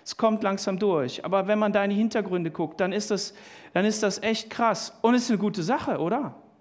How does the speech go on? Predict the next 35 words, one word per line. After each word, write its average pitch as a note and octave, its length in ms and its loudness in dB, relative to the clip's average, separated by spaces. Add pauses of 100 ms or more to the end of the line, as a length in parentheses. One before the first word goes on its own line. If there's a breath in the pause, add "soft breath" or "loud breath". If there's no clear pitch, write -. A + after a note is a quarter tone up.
(280 soft breath)
Hey, A#3 340 2
wenn G3 140 0
die G3+ 120 -2
Armut C4 300 2
in A3+ 80 2
der A3 120 2
Welt B3 200 0
bekämpft B3+ 440 -2
worden E3+ 260 0
wäre B2+ 420 0 (260)
schon A#2 440 -4 (400 loud breath)
und G3+ 100 0
niemand A3+ 300 4
mehr A3 100 0
arm G#3 260 2
wäre, C3 360 -2
wäre E3+ 120 0
doch F3 100 -4
eine E3+ 100 -6
super D#3+ 300 -6
Sache, E3 280 -6
fantastisch. - 840 -10 (600 soft breath)
Genial. F#3 380 0
Wenn F#3+ 120 2
niemand A#3 240 2
mehr A3 140 0
hungern A#3+ 360 0
würde, B2+ 340 -2 (560 soft breath)
wäre G3+ 300 0
auch G3+ 200 -2
eine E3+ 160 -2
richtig A3 340 -6
gute A3 240 -6
Sache, A3+ 300 -8
oder? D#3 300 -4